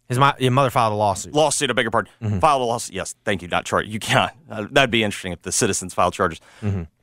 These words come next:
Speaker 2: His mother files the lawsuit, and then when he turned eighteen, he filed.
Speaker 1: Yes. And so now, I, I mean, we knew who the player was, but now we can say it publicly. It's not revealing him. He's, he's put his name out there publicly in this Washington Post story. He spoke with them. Josh Holloway,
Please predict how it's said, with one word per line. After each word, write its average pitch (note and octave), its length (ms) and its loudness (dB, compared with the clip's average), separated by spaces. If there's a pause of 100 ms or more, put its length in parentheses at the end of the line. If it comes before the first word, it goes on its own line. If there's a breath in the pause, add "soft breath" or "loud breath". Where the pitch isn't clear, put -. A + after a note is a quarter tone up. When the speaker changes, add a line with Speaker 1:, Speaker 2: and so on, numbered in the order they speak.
(340)
Speaker 2:
His C3 140 0
mother F#3+ 280 4
files D#3 360 2
the D3 80 -6
lawsuit, C3+ 600 0 (400)
and C3+ 200 2
then D#3 140 2
when C#3+ 80 0
he C#3+ 120 -4
turned C#3 260 0
eighteen, B2 420 0
he A#2+ 200 0
filed. G#2 540 2
Speaker 1:
Yes. G2 400 0
And C3 120 2
so D3+ 80 6
now, D#3+ 280 4
I, D3 300 0
I E3+ 40 0
mean, D#3 180 0
we E3+ 100 2
knew D#3+ 160 2
who D3 140 2
the A#2+ 100 -2
player B2 320 2
was, A#2+ 300 2
but G#2+ 160 -4 (240 soft breath)
now C3 140 4
we B2+ 80 0
can A2+ 120 -2
say A2 200 2
it G2+ 100 -4
publicly. A2+ 580 0
It's - 180 -12
not G#2+ 180 0
revealing G2+ 360 0
him. G2+ 140 0
He's, A2 240 0 (160)
he's A#2 160 0
put A#2 180 0
his G2+ 160 0
name G#2+ 220 4
out G#2 180 4
there G#2+ 260 2 (300 loud breath)
publicly A2+ 380 0
in B2+ 180 0
this A2+ 160 0
Washington A2 340 2
Post B2+ 220 2
story. G2+ 220 -2
He - 20 -4
spoke B2+ 320 0
with G2+ 80 -8
them. F#2+ 220 0 (160 soft breath)
Josh B2 260 4
Holloway, G2+ 540 2